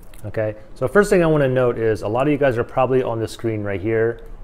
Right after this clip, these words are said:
the screen mirroring screen. If I click on source on my remote here, you can see a setting here called screen mirroring.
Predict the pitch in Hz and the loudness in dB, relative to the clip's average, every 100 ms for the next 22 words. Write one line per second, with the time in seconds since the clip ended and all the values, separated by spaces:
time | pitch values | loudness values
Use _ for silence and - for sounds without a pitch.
0 | - - 101 - 117 110 110 98 - 101 | -12 -8 -6 -2 0 0 -2 -4 -6 -8
1 | 98 113 - 127 113 - - 120 127 - | -4 -4 -4 -4 -4 -6 -2 2 0 -2
2 | - 113 107 101 98 104 139 143 107 95 | -8 -6 -4 -4 -2 0 0 -2 -4 -4
3 | 101 - - - - - - - - 120 | -6 -10 -18 -18 -20 -20 -20 -18 -8 -2
4 | 123 120 110 - 127 120 117 117 107 - | 0 0 -2 -4 0 2 2 0 -4 0
5 | 135 127 110 113 - 98 - 120 120 110 | 0 2 0 -2 -2 -6 -2 0 0 0
6 | 120 113 104 104 | 0 0 -2 -6